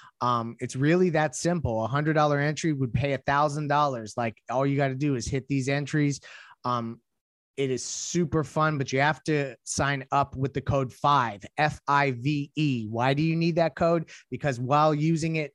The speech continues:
you'll get your deposit matched up to a hundred dollars, your first initial deposit. That's using the code five on prizepicks dot com. Daily Fantasy Made Easy, the official daily fantasy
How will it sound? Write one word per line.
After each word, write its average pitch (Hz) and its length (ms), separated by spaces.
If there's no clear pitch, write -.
you'll 135 180
get 135 240
your 135 80
deposit 147 560
matched 135 460
up 135 140
to 151 120
a 143 80
hundred 147 220
dollars, 123 400
your 113 100
first 135 320
initial 135 320
deposit. 123 560
That's 117 160
using 139 280
the 143 80
code 147 280
five 127 400
on 113 140
prizepicks 135 680
dot 135 260
com. 123 340
Daily 135 280
Fantasy 143 480
Made 139 280
Easy, 143 360
the 127 180
official 143 380
daily 131 320
fantasy 127 640